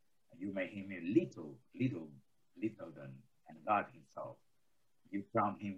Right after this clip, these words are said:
with glory." Always remember that in your life.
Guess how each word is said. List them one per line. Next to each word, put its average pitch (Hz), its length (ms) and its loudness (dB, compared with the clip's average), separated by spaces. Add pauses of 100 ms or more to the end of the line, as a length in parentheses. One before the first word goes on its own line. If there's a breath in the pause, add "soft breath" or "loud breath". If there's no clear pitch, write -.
with 90 160 -12
glory." 110 440 2 (1200)
Always 151 420 12 (100)
remember 107 460 4
that 98 340 2 (240)
in - 60 -20 (200)
your 143 80 -14
life. 139 100 -16